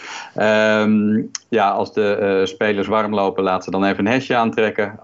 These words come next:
Graag alleen, eh, mensen op de bank die ook op het wedstrijdformulier staan. En, eh, ja, nog iets heel belangrijks. Eh, eh, ik vind, eh, dat ik, het is voor mij hobby.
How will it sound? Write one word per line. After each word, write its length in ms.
Graag 280
alleen, 360
eh, 220
mensen 380
op 60
de 60
bank 260
die 120
ook 100
op 60
het 100
wedstrijdformulier 720
staan. 480
En, 440
eh, 420
ja, 120
nog 160
iets 120
heel 160
belangrijks. 680
Eh, 720
eh, 160
ik 140
vind, 260
eh, 340
dat 140
ik, 140
het 200
is 100
voor 120
mij 140
hobby. 460